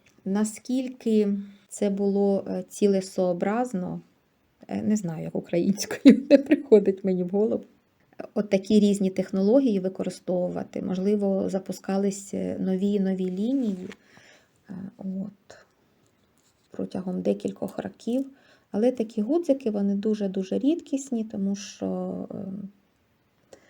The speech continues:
вони скляні, вони насправді дуже-дуже, е, погано зберігаються. От бачите, навіть ось цей гудзичок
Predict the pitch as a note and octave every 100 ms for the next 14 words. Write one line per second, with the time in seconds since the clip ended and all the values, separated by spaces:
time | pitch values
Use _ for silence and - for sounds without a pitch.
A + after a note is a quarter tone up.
0 | _ _ - G3 G3+ G3+ - F#3+ G3+ B3
1 | C#4+ G#3+ F#3 G3+ F#3+ F#3 - G#3+ B3 A3+
2 | F#3+ G3 - F#3 - G#3 - G3+ _ _
3 | _ _ _ G3 F#3 - G3 G3+ A3 G#3
4 | G3 F#3+ F#3+ F3+ F3 F3+ - G3+ G#3 G#3+
5 | - - - - G2 - - F3+ G3+ E4+
6 | C#4 G#3+ - G3 -